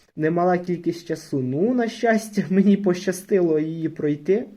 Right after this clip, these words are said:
вдало. Тому я її пройшов, <laughs> показав вам, вам та мапа сподобалася, судячи із, е, по-, з кількості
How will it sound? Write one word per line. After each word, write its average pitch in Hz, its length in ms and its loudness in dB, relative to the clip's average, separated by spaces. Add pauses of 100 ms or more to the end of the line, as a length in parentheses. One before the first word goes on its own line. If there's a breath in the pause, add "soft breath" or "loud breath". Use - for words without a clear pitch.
вдало. 190 640 0 (1200)
Тому 190 160 0
я 175 140 2
її 147 200 -2
пройшов, 175 560 -4 (220)
<laughs> 180 280 -4
показав 180 540 2
вам, 214 360 -2
вам 185 260 2
та 175 100 0
мапа 165 640 0
сподобалася, 185 960 2 (500 loud breath)
судячи 175 460 4
із, 151 360 0
е, 143 180 4 (720 loud breath)
по-, 165 240 2 (220)
з - 120 -20
кількості 175 720 0